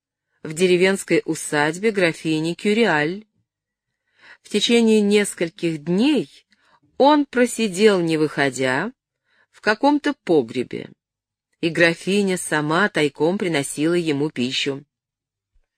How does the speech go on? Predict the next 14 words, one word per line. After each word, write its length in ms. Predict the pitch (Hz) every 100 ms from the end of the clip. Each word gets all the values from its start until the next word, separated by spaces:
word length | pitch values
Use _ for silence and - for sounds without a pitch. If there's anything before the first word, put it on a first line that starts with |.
| _ _ _ _ _
Маркиз 560 | 180 185 180 - 202 185
де 140 | 170
Ламоль, 560 | 170 160 160 165 175 208 _ _ _ _ _
поручив 580 | 170 175 - 220 214 - -
Жюльену 520 | 151 175 175 190 180
написать 440 | 160 160 - 165
деловое 480 | 156 160 156 156 151
письмо, 440 | 147 147 175 220 269 _ _ _ _ _ _ _ _
был 280 | - 170 226
удивлен 640 | 240 233 262 240 185 147 165
тем, 200 | 269 302
что 180 | -
юный 340 | 175 185 247 165
семинарист, 840 | - 175 175 151 131 135 196 -